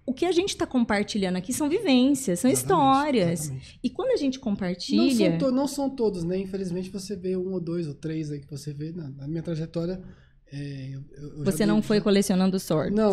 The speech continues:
Speaker 2: graças a, não, é assim, eu tive
Speaker 1: Algumas?
Speaker 2: muito, muito mais sorte do que azar, assim,
Speaker 1: Tá.
Speaker 2: assim, se você for contar nos dedos de duas mãos, é um em dez, assim, assim. Mas, assim, é, é uma coisa, assim, que às vezes você vê e você fala, "Pô",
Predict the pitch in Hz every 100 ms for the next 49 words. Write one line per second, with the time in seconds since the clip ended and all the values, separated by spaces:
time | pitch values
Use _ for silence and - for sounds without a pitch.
0 | 165 165 180 185 226 240 294 190 190 196
1 | 175 175 - 180 190 185 190 277 254 311
2 | 208 190 226 349 - 294 196 196 - 180
3 | 175 - 285 302 294 180 185 165 160 175
4 | 160 160 156 143 165 185 190 185 185 170
5 | 170 - 190 170 175 180 196 175 175 190
6 | 214 214 208 233 202 185 165 151 - 156
7 | 160 - 170 - - - 151 147 170 208
8 | 156 147 - - 127 135 131 113 - -
9 | - - - - - 151 147 170 - 190
10 | - 185 185 202 175 175 226 196 180 185
11 | 175 185 202 185 185 - 175 147